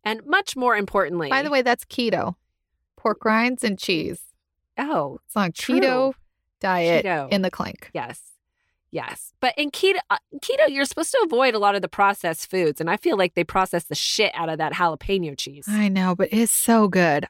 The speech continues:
Speaker 2: I really do like that jalapeno cheese.
Speaker 1: I can eat anything if it's spicy.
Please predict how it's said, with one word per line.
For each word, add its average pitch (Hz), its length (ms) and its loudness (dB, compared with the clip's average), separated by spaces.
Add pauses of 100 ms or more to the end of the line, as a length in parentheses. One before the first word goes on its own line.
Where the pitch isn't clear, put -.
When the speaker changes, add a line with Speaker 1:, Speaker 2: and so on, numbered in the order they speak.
(100)
Speaker 2:
I 247 200 4
really 220 400 2
do 190 200 -2
like 185 300 -2
that 170 180 0
jalapeno 175 600 0
cheese. 165 480 -2 (720)
Speaker 1:
I 370 400 0 (120)
can 240 180 -6
eat 196 160 -2 (100)
anything 180 440 -2
if 156 120 -10
it's 143 160 -10
spicy. 135 640 -10